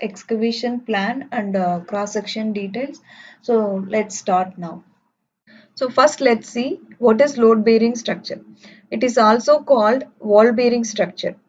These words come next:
As we all know that if we are going to construct a building, we are familiar with column, beam and slab, right? So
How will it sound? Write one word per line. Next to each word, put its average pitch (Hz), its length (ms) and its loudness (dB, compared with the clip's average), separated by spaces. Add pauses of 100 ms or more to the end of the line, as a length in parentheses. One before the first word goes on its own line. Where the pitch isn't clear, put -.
(680)
As 240 200 4
we 277 160 2
all 269 280 4
know 262 200 0
that 233 260 0
if 233 200 -4
we 247 100 2
are 240 80 6
going 226 320 0
to 285 100 -4
construct 226 540 -2
a 247 60 4
building, 226 420 0
we 240 140 0
are 233 100 4
familiar 247 540 4
with 262 260 -6 (280)
column, 220 520 -2
beam 214 420 -6
and 240 240 -6
slab, 180 460 -4 (340)
right? 285 240 -2 (400)
So 214 560 2